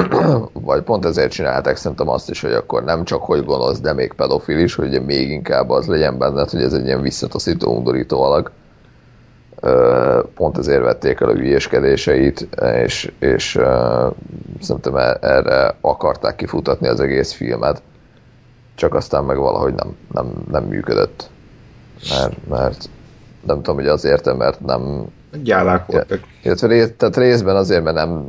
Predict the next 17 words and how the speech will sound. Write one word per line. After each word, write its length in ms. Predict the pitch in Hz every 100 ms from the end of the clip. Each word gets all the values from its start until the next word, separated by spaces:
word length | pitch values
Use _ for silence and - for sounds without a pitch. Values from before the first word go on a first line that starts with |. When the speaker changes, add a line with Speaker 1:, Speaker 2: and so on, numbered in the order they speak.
| - -
Speaker 1:
nem 260 | 85 78 69
lehet 280 | 64 65 -
felülírni 760 | 71 71 65 67 62 60 55 -
ezt 300 | 50 - 58
a, 280 | 55 - -
ezt 200 | - -
a, 220 | 50 - -
azt, 220 | - -
hogy 100 | 67
a 80 | 62
Freddy 280 | 50 65 58
egy 140 | 62
ilyen 180 | 62 50
hülye. 260 | 50 - - - - - - - - _
Tehát, 180 | 71 -
hogy 100 | 65
szerintem... 600 | - - 73 64 69